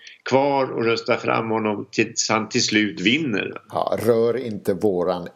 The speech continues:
Speaker 2: Ingmar. Alltså, det är ju, vem,
Speaker 1: Precis.
Speaker 2: vem sjutton ska kunna ställa upp och slå honom? Ja, men Mästarnas mästare är ju samma sak. Han liksom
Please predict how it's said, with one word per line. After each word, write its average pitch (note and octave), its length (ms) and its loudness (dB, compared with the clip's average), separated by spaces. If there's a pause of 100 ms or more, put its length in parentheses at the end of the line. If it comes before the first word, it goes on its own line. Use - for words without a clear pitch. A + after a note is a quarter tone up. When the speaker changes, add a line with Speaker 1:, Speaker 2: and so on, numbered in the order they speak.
Speaker 2:
Ingmar. B1 680 -4
Alltså, - 240 -12
det F#2 120 -4
är G2 200 -2
ju, - 300 -6
vem, - 100 -10
Speaker 1:
Precis. G#2 600 0
Speaker 2:
vem A2 240 -4
sjutton A2+ 420 -2
ska F#2+ 180 -6
kunna F#2 300 -8
ställa F#2 280 -4
upp E2+ 260 -8
och F#2 120 -6
slå F2+ 320 -8
honom? F2+ 460 -10 (920)
Ja, A#2+ 160 -4
men A#2 120 -2
Mästarnas A2 440 -2
mästare G2 400 -2
är F#2 40 -2
ju F#2 100 -4
samma F2 260 -4
sak. - 440 -6
Han - 160 -10
liksom - 380 -14